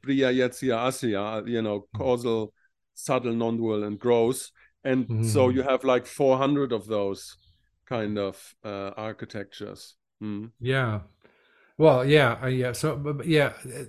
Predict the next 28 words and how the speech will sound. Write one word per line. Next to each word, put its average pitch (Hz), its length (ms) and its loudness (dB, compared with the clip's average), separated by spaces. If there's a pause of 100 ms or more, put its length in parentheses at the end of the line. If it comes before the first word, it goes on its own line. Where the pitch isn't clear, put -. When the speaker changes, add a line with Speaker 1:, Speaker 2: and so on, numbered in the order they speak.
(100)
Speaker 2:
the, 143 100 -12
the, 139 220 -10 (560)
the, 156 140 0
the 143 160 -2
thing 185 240 6
is, 151 140 8
they're 139 100 6
just 123 240 -2
models 139 500 2
that 131 160 -4
you 120 100 -4
can, 113 280 -4
you 135 100 -6
can 117 140 -4
sort 120 220 0
of, 110 140 -4 (520)
they're 147 100 2
models 135 600 6
that, - 260 -4
that 123 140 -2
give 127 180 2
you 123 180 4
a 117 80 2
way 120 260 0
of 113 160 -2
sort 117 260 -4
of 107 200 -8 (800)
viewing, 117 800 0